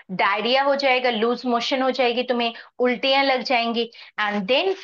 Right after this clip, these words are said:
किसके through ये फैलता है? सिम्टम्स पहले लिख लो, कौन कौन सी, दो ही सिम्टम लिखो, बहुत है याद करने के लिए। One is high,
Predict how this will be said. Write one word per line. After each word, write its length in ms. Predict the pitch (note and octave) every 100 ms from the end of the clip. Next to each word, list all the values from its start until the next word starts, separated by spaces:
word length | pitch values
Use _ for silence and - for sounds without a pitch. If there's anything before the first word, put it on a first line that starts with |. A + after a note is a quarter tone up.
| - _ _ -
किसके 480 | A#3+ - C4+ - E4+
through 200 | - D#4
ये 140 | D#4
फैलता 480 | D#4 C#4 C4 C4 C#4+
है? 280 | D4 C#4+ F#4+ G#4 _ _ _ _ _ _ _ _ _ _
सिम्टम्स 560 | - D4 C4 C4 D4 D4
पहले 220 | C#4+ C#4
लिख 240 | D4 C4+ C#4+
लो, 140 | F4+
कौन 280 | D#4+ A#3+ B3
कौन 180 | C4+ C#4
सी, 120 | D#4+
दो 220 | G#3 C4+
ही 160 | C#4 E4
सिम्टम 380 | D#4+ C#4 D4
लिखो, 240 | C#4+ C4+ D#4+
बहुत 540 | A3+ A3 A#3 B3+ B3
है 120 | C#4+
याद 320 | C#4+ A3+ G#3 G3+
करने 240 | A#3 A#3
के 120 | A#3 B3
लिए। 240 | D4 E4+ - _ _ G#3+
One 260 | B3 C#4
is 280 | C#4+ C#4+ E4 D#4+ -
high, 320 | - - -